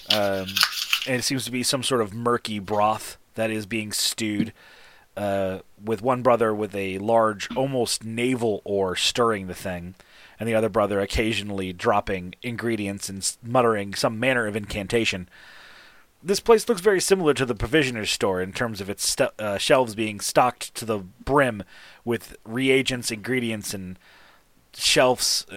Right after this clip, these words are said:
upon shelves filled with vials, potions, and scrolls. Uh, without looking at you, the brother who is stirring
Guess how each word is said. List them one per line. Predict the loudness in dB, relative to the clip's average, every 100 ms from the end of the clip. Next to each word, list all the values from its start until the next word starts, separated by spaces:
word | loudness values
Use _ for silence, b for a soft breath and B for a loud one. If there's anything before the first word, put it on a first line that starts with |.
| -10
upon | -6 -4 0 0
shelves | 4 4 4 2
filled | -2 -2
with | -2
vials, | 2 2 2 -2 -6
potions, | -2 0 0 -2 -6 -10
and | -10 -10
scrolls. | -8 -6 0 2 2 -2 -6 -6 _ _ _ _ -20 B B B B B B B B -8
Uh, | -2 0 0 -2
without | 4 6 8
looking | 6 2 -2
at | -2 0
you, | -2 -4 -8 -20 -6
the | -2 -2
brother | 2 4 6 4
who | 4 4
is |
stirring | 4 6 6 6 0 -8